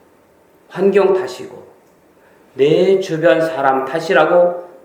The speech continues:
단정하고 살아가고 있습니다. 하지만 우리가 알아야 할 진리가 하나 있습니다. 사실 가장 큰 문제는 나 자신에게 있다는 겁니다.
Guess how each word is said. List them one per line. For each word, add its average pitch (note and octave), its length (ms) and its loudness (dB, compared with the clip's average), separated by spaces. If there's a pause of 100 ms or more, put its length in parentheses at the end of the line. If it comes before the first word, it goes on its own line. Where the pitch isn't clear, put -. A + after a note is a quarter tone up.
단정하고 G#2+ 720 -8
살아가고 C3 520 -4
있습니다. - 520 -16 (220)
하지만 - 460 -16 (760)
우리가 C3 440 0
알아야 D#3+ 240 4
할 G3 420 -2
진리가 C3+ 600 -4
하나 C#3+ 100 -6
있습니다. - 560 -14 (760)
사실 - 760 -6 (460)
가장 D3 560 -4
큰 F#3 380 -4
문제는 G#2+ 640 -6 (500)
나 - 80 -20 (320)
자신에게 B2 960 -2 (260)
있다는 G#2 400 -16
겁니다. - 480 -20